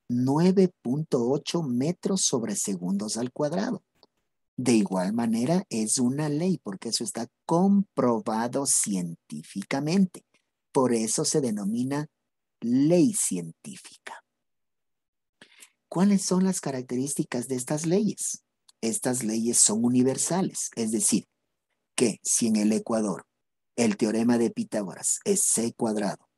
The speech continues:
igual a A cuadrado más B cuadrado, en la China y en la Conchinchina será el mismo enunciado del teorema de Pitágoras.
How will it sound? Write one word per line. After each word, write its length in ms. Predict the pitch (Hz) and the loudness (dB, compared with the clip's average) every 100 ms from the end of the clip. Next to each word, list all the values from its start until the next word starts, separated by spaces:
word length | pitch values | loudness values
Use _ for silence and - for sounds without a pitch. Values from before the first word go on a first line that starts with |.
| - | -4
igual 380 | 113 104 107 98 | -2 2 2 2
a 80 | 110 | 0
A 60 | |
cuadrado 440 | - 120 113 117 117 | 0 -2 0 -2 -2
más 220 | 110 104 | -2 -4
B 100 | 113 | -6
cuadrado, 480 | - 127 139 156 - _ _ _ - | -4 -2 -2 -4 -8 _ _ _ -6
en 240 | 113 110 110 | -2 0 0
la 120 | 101 | -2
China 540 | - - 156 175 196 | -4 -2 2 4 4
y 120 | 170 113 | 2 0
en 140 | 107 | 0
la 120 | 104 | -2
Conchinchina 960 | - 101 101 - 123 127 170 185 226 233 _ _ - | -6 -6 -6 -4 -6 -2 2 4 4 0 _ _ -10
será 680 | - - 240 - 120 139 - | -4 -2 0 0 0 0 -2
el 260 | 117 113 113 | -2 0 0
mismo 540 | 123 156 190 190 185 | 2 4 4 6 6
enunciado 800 | 170 131 98 - 156 160 175 175 - | 4 0 0 0 0 -2 -4 -6 -10
del 260 | 110 113 101 | -4 -2 0
teorema 400 | 117 107 107 104 | -2 0 -2 -4
de 120 | 101 | -8
Pitágoras. 680 | - 80 - _ _ - - | -10 -14 -16 _ _ -20 -20